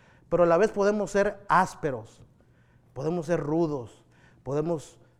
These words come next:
tratar a las personas, a nuestra esposa, a nuestras hijas, de una manera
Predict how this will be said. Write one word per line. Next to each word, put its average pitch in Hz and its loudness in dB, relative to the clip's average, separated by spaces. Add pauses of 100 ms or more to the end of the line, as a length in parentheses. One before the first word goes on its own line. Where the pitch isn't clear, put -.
tratar 139 2
a 170 6
las 160 -2
personas, 147 -4 (360)
a 123 -12
nuestra 123 -10
esposa, 170 -4
a - -4
nuestras 127 -12
hijas, 123 -12 (480)
de 123 -16
una 147 -12
manera 139 -10